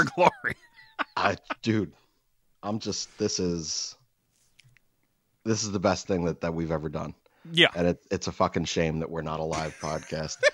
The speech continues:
Speaker 2: <laughs>
Speaker 1: for that, for that very, if, if for nothing else, for my reaction that you also bought one. So
Speaker 2: Yeah.
Speaker 1: for, all right, so I know listeners can't, obviously can't see any of this. So you have no idea what the fuck is going on. But, um,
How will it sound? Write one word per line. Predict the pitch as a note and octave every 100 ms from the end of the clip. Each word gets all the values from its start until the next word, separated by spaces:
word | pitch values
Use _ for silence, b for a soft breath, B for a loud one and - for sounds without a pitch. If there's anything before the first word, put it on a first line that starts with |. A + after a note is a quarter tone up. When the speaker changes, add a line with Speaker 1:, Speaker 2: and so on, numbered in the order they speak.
| -
Speaker 2:
<laughs> | A4+ -
Speaker 1:
for | - -
that, | D#3+ - -
for | - G2+
that | F#2
very, | F2+ F#2+ F#2
if, | C#3+ D3+
if | G3+ E3
for | - G3
nothing | F#3 F#3+ C#3+
else, | B2 G2+ - -
for | F2 G2
my | G2+
reaction | A2 G#2+ G2 F#2+ G#2+ A2 G#2 G2+
that | G2+ F#2
you | G2 F#2
also | F#2 F2+ - F#2
bought | D#2+ D2+ D2+
one. | E2 C#2 _ B B B B B B B _ _ -
So | - B2+
Speaker 2:
Yeah. | B2 C#4 A#4 C4
Speaker 1:
for, | D3+ -
all | G#2
right, | E2
so | A#2
I | A2+
know | A#2+
listeners | F#2+ - E2
can't, | - E2 D#2+
obviously | E2 D#2 -
can't | - C#2+
see | - D#2+
any | C2+ A#1+
of | A#1+
this. | D2
So | -
you | E2
have |
no | D#2 C2+
idea | C#2+
what | C#2+
the | -
fuck | - D#2
is | -
going | - C#2 D2
on. | C2 - b b b -
But, | E2 E2 F#2
um, | D#2+ D#2 D#2 D#2 D2+